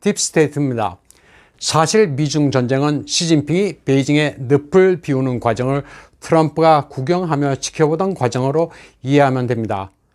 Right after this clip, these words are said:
바이든은 중공에 잡힌 약점이 워낙 많기 때문에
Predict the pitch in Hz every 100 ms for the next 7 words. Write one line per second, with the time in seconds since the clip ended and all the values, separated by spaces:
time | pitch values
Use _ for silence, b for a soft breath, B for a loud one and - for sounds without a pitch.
0 | b b b _ 147 151 156 202 214 -
1 | 151 156 175 180 131 156 165 127 - 147
2 | 165 135 117 143 202 170 123 123 - 131
3 | 135 151